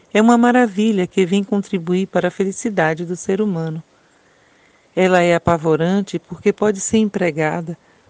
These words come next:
como instrumento de guerra. Mas, se for utilizada para a paz, será realmente uma grande descoberta para a humanidade.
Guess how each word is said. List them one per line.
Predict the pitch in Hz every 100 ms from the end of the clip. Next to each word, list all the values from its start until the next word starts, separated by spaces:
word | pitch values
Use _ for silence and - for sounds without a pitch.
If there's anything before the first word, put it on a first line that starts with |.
| _
como | 220 226
instrumento | 220 - 208 175 185 -
de | 202
guerra. | 226 180 160 160 160 156 _ _ _ _ _ _ _ _ _
Mas, | 175 180 214 247
se | -
for | 170 -
utilizada | 185 - 175 151 185 185
para | - 165
a | 147
paz, | - 147 165 190 - - _ _ _ _ _ _
será | - 214 214
realmente | 214 208 190 208 214
uma | 214 202
grande | 170 202 220
descoberta | 180 185 - 165 151 147 -
para | 156 156
a |
humanidade. | 151 151 139 - - -